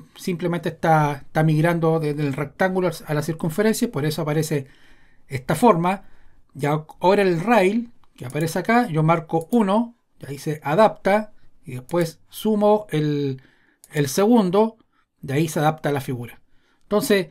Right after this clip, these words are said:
como pueden ver, eh, es bastante sencillo, solamente hay que tener cuidado de que, como dije, que el spline o la línea que podría ser no se estrangule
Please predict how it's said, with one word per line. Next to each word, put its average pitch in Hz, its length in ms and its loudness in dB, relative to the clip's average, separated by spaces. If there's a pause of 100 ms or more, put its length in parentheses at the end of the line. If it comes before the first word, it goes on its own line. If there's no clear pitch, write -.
(520)
como 160 220 2
pueden 202 240 4
ver, 240 260 4
eh, 175 400 0
es 165 100 -2
bastante 160 380 -2
sencillo, 156 640 0
solamente 180 1000 -2
hay 151 320 -2
que 160 140 -4
tener 165 420 -2
cuidado 170 480 2
de 170 80 -2
que, 151 520 -2
como 135 240 -6
dije, 170 220 -6
que 156 100 -4
el 131 100 -6
spline 175 480 0
o 143 120 -8
la 139 100 -4
línea 165 300 -2
que - 80 -20
podría 139 380 -4
ser - 220 -2 (380)
no 165 180 2
se 175 160 -2
estrangule 190 840 2